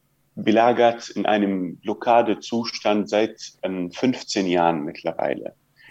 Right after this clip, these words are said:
Ähm, ich glaube, keine Stadt und kein Ort der Welt kann so lange durchhalten. Aber, ähm,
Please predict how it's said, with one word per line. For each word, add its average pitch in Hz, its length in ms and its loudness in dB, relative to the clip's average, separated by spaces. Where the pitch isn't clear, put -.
Ähm, 92 420 0
ich - 160 -8
glaube, 104 320 4
keine 110 340 0
Stadt - 340 -8
und 95 120 -4
kein 92 180 -2
Ort 95 260 0
der 98 140 2
Welt 113 400 0
kann 98 220 -4
so 98 140 0
lange 95 320 -2
durchhalten. 87 960 -8
Aber, 92 680 4
ähm, 87 460 -4